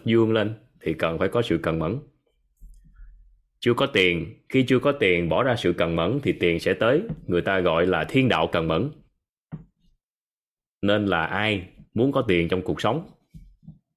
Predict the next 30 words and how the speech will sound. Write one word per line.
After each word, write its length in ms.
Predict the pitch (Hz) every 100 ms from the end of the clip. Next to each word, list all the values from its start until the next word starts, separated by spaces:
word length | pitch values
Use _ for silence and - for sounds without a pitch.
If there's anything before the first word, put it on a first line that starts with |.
| _ -
thì 140 | 87 87
dù 220 | 90 82
là 180 | 82 82
ở 240 | 82 95
mức 360 | 139 156 151 151
độ 200 | 85 85
nào 220 | 90 82
trong 160 | 82 98
cuộc 140 | 85
đời 200 | 87 80
của 100 | 82
mình, 160 | 107 82 - - _ _ _ -
giai 180 | 101 101
đoạn 240 | 80 87
nào, 260 | 85 80 80
cảnh 180 | 82 110
giới 160 | 127 139
nào 200 | 85 82
trong 180 | 92
cuộc 160 | 90 -
đời 220 | 85 76 - _ _ _ _ _ _ _ _ -
thì 140 | 82
cũng 220 | 82 87
nhất 120 | 120 120
định 200 | 82 85
phải 120 | 95
thiên 160 | - 92
đạo 140 | 78
cần 200 | 80 80
mẫn. 160 | 80